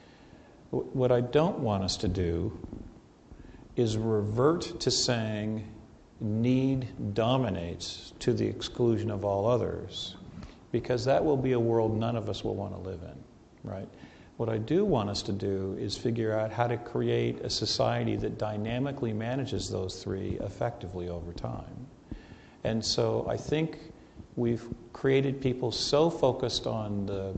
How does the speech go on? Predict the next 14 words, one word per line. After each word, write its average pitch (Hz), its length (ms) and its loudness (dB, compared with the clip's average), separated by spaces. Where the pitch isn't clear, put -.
aspiration, 110 640 2
achievement, 104 340 0
accomplishment 101 800 -4
part, 85 380 -2
or 120 140 4
so 151 300 6
focused 151 460 2
on 131 260 2
equality, 151 680 2
by 87 160 -2
the 82 100 -6
way, 80 240 -6
which 104 260 -6
is 104 300 -4